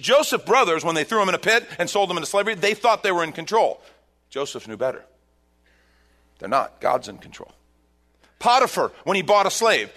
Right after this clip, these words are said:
he was a captain, uh, in Pha-, of Pharaoh's guard. He thought he was in control. Joseph knew better,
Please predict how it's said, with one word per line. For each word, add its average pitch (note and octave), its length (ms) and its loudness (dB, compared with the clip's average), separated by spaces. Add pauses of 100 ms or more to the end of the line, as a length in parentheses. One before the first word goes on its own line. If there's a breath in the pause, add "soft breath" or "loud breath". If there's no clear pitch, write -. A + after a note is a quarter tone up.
he G3 60 -4
was F3+ 120 -4
a D#3+ 40 -4
captain, A#3+ 560 -2 (140 loud breath)
uh, E3 180 0
in D#3+ 140 -4
Pha-, - 240 -4
of D3 80 -2
Pharaoh's G3 380 0
guard. B2+ 400 0 (760)
He C4 140 0
thought A3+ 240 2
he G#3 80 2
was F#3+ 160 -6
in F3+ 60 -6
control. D3+ 460 -2
Joseph C#3 420 -8
knew B2 80 -14
better, C3 280 -8